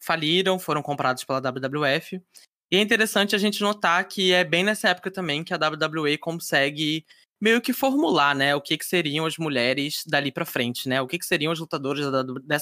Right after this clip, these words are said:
da marca W W E, né? Então é uma época que estreia uma geração que eu gosto muito, assim, que tem lutadores muito legais. Acho que a Lita, pra mim, é o melhor exemplo de,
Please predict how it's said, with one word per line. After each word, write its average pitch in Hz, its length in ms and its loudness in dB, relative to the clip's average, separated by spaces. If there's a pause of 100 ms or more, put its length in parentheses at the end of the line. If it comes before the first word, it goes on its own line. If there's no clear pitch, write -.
da 151 120 -4
marca 170 320 -2
W 147 220 -2
W 131 300 -4
E, 110 100 -4
né? 131 160 -6 (680)
Então 175 280 2
é 214 60 4
uma 214 220 4
época 185 220 0
que - 80 -14
estreia 165 320 0
uma 180 100 0
geração 165 380 -2
que 170 120 -4
eu 185 80 2
gosto 190 360 0
muito, 160 320 -4
assim, 151 300 -4
que - 80 -14
tem 139 160 -2
lutadores 131 440 -4
muito 135 220 -4
legais. 151 580 0 (400)
Acho - 240 0
que - 80 0
a 208 60 4
Lita, 170 600 2 (340)
pra 151 140 2
mim, 151 280 0
é 143 80 2
o 135 580 -2
melhor 143 280 0
exemplo 143 580 0
de, 131 680 -2